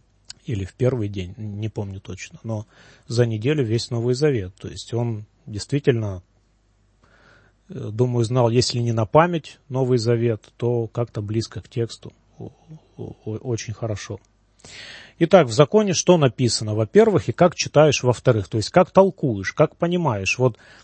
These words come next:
допустим, ты знаешь весь закон наизусть, а какое место ты сейчас процитируешь в ответе на этот вопрос?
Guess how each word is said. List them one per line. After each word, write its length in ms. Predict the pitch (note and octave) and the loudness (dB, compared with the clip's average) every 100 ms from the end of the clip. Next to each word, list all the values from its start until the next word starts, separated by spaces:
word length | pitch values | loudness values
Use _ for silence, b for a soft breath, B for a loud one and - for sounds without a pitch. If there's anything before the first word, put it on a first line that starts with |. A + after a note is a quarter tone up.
| - | -2
допустим, 500 | B2+ C3+ F3 - D3+ | 0 4 2 2 0
ты 100 | D3+ | 2
знаешь 380 | C3+ D#3+ E3 - | 2 4 2 4
весь 160 | D3+ C3 | 2 4
закон 400 | C3+ - D#3+ D3+ | 2 2 0 2
наизусть, 480 | D#3 C3 A2+ - | 0 2 -2 -2
а 60 | B2+ | 0
какое 500 | F#3+ - F3 C3+ A#2 | 2 4 6 6 4
место 380 | A#2 A#2 - A2+ | 0 -2 -2 -2
ты 100 | A#2 | -2
сейчас 360 | A2+ - A2+ | -4 -4 -4
процитируешь 720 | - A2+ - A2 F3+ G3 D#3+ A2+ | -4 -6 -4 0 2 2 0 -2
в 40 | |
ответе 380 | A2 B2 E3+ D3 | -2 0 0 0
на 160 | A#2 C3 | -2 -2
этот 200 | C#3 C3+ | -2 0
вопрос? 580 | C3+ - D#2+ - - | 0 -2 -12 -14 -20